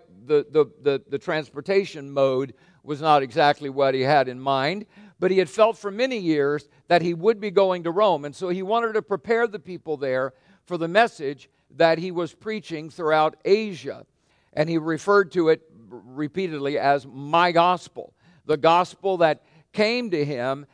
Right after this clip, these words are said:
as a direct revelation, uh, from several encounters he had with the risen Christ.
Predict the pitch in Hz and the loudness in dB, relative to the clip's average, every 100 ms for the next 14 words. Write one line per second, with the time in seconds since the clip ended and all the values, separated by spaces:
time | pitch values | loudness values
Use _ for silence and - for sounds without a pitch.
0 | _ - 151 127 147 151 151 196 226 170 | _ 0 0 0 -8 -4 2 2 2 -4
1 | 175 190 185 175 185 175 - 123 127 _ | -4 -2 2 4 4 2 -6 -14 -16 _
2 | _ _ - 147 143 131 175 156 147 147 | _ _ 0 2 2 0 0 0 0 -8
3 | - - 214 220 202 202 165 143 170 156 | -20 -6 2 2 2 -6 -6 -6 -6 -4
4 | 147 120 147 147 131 139 135 147 - 143 | -8 -8 -2 2 2 0 -4 -8 -6 -10
5 | 143 254 180 165 151 - 208 175 123 - | -6 -6 -6 -10 -12 -10 -6 -6 -8 -16
6 | _ | _